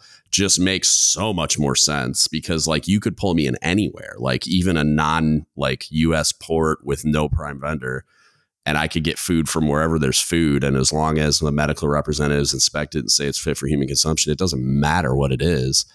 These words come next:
I'm gonna have the skill set to prepare food for the crew, and, you know, we can continue fighting the ship. So if you're, even if you're looking at it from, like, a big picture,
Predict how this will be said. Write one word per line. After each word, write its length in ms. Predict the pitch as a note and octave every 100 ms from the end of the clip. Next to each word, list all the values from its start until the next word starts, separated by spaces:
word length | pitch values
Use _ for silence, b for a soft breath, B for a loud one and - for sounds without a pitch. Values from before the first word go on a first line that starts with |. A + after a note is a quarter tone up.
| b b b b -
I'm 240 | E2 F2+ F#2
gonna 160 | F2+
have 220 | E2+ E2+
the 40 | C#2+
skill 300 | - - F2+
set 260 | - C#2+ -
to 80 |
prepare 440 | C2+ C#2+ - D#2+ D2
food 320 | - C#2+ C#2
for 100 | D2
the 80 | B1+
crew, 380 | - C#2 C2 B1+
and, 180 | A#1+ A1+ B B B B B B -
you 120 | G1+
know, 100 | G1+
we 160 | G1+ A1+
can 140 | -
continue 520 | G#1+ - C#2 C#2+ C2
fighting 360 | A1+ C2+ C2+ B1
the 60 | A#1
ship. 340 | - C2 A#1+
So 240 | - - D2+
if 120 | C#2
you're, 180 | D#2 D#2
even 240 | G2+ G#2+ G2+
if 120 | F#2
you're 120 | F2
looking 280 | F2+ - E2+
at 100 | E2
it 60 |
from, 140 | D#2 D#2+
like, 140 | D#2
a 80 | D#2+
big 420 | C#2+ - E2+ D#2
picture, 800 | - F2 D#2+ - D#2+ D2+ C#2+ C#2